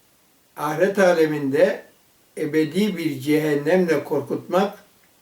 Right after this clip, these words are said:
ebedi bir cennetle müjdelemek için buradayım." diyor. Korkutmak ve uyarmak, müjdelemek.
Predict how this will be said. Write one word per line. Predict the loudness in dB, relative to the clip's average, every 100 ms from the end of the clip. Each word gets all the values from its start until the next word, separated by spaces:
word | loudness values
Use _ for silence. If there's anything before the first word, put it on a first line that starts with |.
| _ _ _ _
ebedi | -8 -4 -4 -2 -2 -2
bir | -4 -2
cennetle | 0 2 2 0 0 -2
müjdelemek | -2 -4 -2 0 2 0 -2
için | 0 0 2
buradayım." | 0 0 -4 -4 -10
diyor. | -12 -14 -18 _ _ _ _ _ -8
Korkutmak | -2 -2 -2 -6 -2 -2 0 2
ve | 4
uyarmak, | 4 4 2 2 -2 -2 -8 _ _ -12
müjdelemek. | -8 -2 0 0 -2 -8